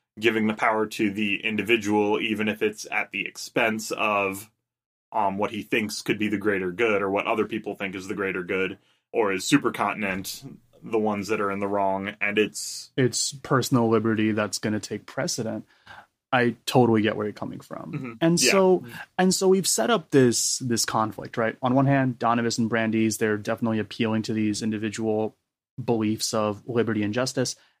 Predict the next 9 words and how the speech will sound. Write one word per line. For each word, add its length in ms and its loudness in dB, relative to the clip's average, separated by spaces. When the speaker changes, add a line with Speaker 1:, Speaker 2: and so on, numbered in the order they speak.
Speaker 2:
And 220 0
Supercontinent 800 0
is 320 0
appealing 640 -2
to 260 -4
this 240 -2
collectivist 580 -4
ideal 500 -2
of 220 -2